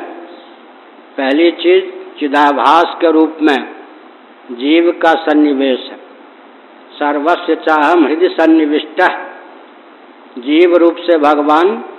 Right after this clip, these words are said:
हृदय में सन्निहित हैं, प्रविष्ट हैं, अभिव्यक्त हैं।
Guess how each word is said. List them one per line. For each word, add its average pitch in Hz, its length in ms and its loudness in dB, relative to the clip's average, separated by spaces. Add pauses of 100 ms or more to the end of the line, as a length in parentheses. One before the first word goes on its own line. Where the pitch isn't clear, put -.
(220)
हृदय 143 320 -2
में 165 160 4
सन्निहित 147 680 0
हैं, 131 260 -4
प्रविष्ट 151 500 -2
हैं, 135 180 -2
अभिव्यक्त 135 680 -4
हैं। 120 180 -12